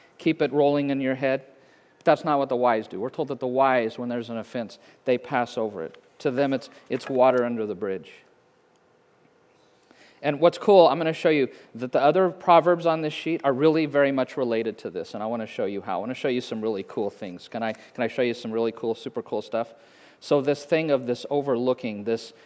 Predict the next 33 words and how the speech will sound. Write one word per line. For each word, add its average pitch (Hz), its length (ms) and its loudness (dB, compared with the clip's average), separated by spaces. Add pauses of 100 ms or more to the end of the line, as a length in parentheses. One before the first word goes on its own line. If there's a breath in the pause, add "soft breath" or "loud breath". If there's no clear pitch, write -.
(160 soft breath)
this 127 240 -2
passing 135 540 -2
over, 110 400 -4 (880 soft breath)
um, 127 380 -2 (480 loud breath)
Hebrews, 175 640 2 (160)
I 143 40 2
mean, 147 140 0
Proverbs 151 440 4
ten 160 280 -4
twelve 147 280 2
says, 120 180 -4
"Hatred 180 380 0
stirs 143 300 -2
up 127 140 -2
conflict, 135 540 -6 (220 loud breath)
but 135 140 2
love 147 260 6
covers 131 400 2
over 131 260 2
all 95 140 0
wrongs." 90 480 -10 (580 soft breath)
And 127 120 -8
Proverbs 143 380 4
seventeen 156 420 0
nine, 135 260 2
"He 135 140 -2
who 175 160 2
covers 147 380 2
over 151 220 4
an 139 60 0
offense 117 380 -4
promotes 123 480 -4
love, 117 340 2